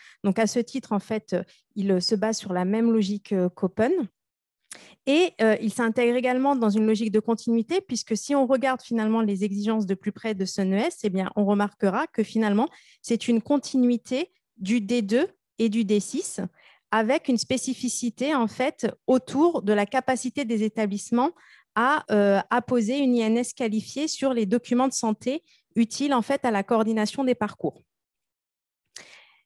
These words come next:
L'attribution par le passé de financements tels que H douze, Hôpital Numérique ou, euh, Open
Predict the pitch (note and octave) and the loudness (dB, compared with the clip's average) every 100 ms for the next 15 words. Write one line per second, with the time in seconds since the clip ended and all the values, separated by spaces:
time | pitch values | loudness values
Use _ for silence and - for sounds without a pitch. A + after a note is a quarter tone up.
0 | _ A#3 D4+ - C#4 D4 F4+ E4 C#4 A#3+ | _ 2 2 0 -2 0 0 2 2 2
1 | C4+ - D4+ A#3+ - C#4+ C#4 - B3+ F3 | 0 0 0 0 0 0 0 0 -2 -2
2 | - _ - G#3+ - A3 - C4+ A#3 G3 | -4 _ -2 -2 2 0 2 2 0 -2
3 | A#3+ B3+ - - A#3 A#3 - A3+ A#3 A#3 | -2 -2 -4 0 0 0 0 2 2 2
4 | A#3 A#3+ B3 - G3 - _ - A3 G#3 | 0 -2 -6 -6 -6 -6 _ 2 6 8
5 | G3 - G#3+ G#3 C4 E4 B3 | 6 6 2 4 4 4 2